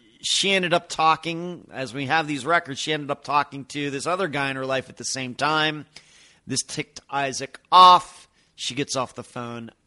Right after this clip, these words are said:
Isaac kills her and, and causes her disappearance. And even though they have pinging from his phone from that night of where he went immediately after,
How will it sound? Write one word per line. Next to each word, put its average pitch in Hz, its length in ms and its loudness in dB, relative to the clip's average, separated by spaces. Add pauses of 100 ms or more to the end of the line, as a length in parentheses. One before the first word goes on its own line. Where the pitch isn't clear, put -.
(200)
Isaac - 460 -6
kills 117 360 -6
her 113 440 -6
and, 110 200 -14
and 110 140 -16
causes 113 460 -8
her 113 80 -14
disappearance. 147 760 -6 (460)
And 160 100 -2
even 220 340 2
though 208 380 12
they 185 120 6
have 165 300 0
pinging 196 420 -2
from 175 260 0
his 160 300 0
phone 180 520 2
from 143 260 -6
that 135 280 4
night 127 500 -4 (280)
of 123 160 -6
where 160 180 2
he 156 60 2
went 156 320 -2 (240)
immediately 143 640 -4
after, 135 800 0